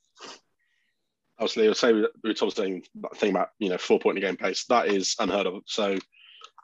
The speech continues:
as far as I've been tracking it, most guys can keep it up for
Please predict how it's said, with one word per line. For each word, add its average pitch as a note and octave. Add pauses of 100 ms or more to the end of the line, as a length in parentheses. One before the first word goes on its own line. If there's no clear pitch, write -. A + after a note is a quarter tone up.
(120)
as -
far D#3+
as C#3+
I've D3+
been C3
tracking A#2+
it, G#2+
most A#2+
guys A2
can A2
keep A2
it F#2
up G#2
for G2